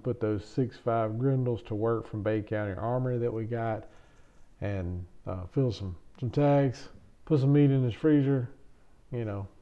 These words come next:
just do what we do. Having a good time out there in backwoods. And, uh, same thing in Texas. We had a great time.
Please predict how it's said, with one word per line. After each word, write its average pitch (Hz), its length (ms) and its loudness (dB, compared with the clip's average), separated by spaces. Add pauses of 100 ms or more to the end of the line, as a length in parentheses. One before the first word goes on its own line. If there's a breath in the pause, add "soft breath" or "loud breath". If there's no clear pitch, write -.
(120)
just 110 240 -6
do 113 140 0
what 98 200 0
we 92 100 -2
do. 117 320 -2 (320)
Having 95 200 -4
a 92 40 -4
good 92 160 -2
time 98 220 -4
out 92 160 -4
there 95 180 -6
in 92 80 -6
backwoods. 95 540 -6 (760 soft breath)
And, 87 280 -8
uh, 90 140 -10
same 101 260 -2
thing 95 240 -2
in 90 140 -4
Texas. 92 260 -6
We 98 160 -4
had 95 120 -6
a - 20 -12
great 95 260 -10
time. 95 380 -6